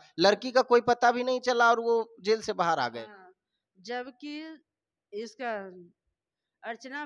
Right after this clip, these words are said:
Speaker 2: पांडे का स्टेटमेंट देखा गया था, सारा कुछ उसमें वो साफ साफ लिखी थी।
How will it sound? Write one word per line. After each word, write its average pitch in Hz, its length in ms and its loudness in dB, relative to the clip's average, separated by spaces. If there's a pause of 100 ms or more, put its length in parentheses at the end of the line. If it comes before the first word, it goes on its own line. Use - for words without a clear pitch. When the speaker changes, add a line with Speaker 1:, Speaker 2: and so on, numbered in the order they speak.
Speaker 2:
पांडे 262 380 -10
का 269 220 -14
स्टेटमेंट 247 600 -16
देखा 226 340 -10
गया 220 240 -10
था, 277 340 -16 (360)
सारा 240 360 -4 (100)
कुछ 285 200 -14
उसमें 254 400 -12
वो 226 200 -10
साफ 233 280 -8
साफ 240 260 -14
लिखी 247 320 -18
थी। 285 300 -18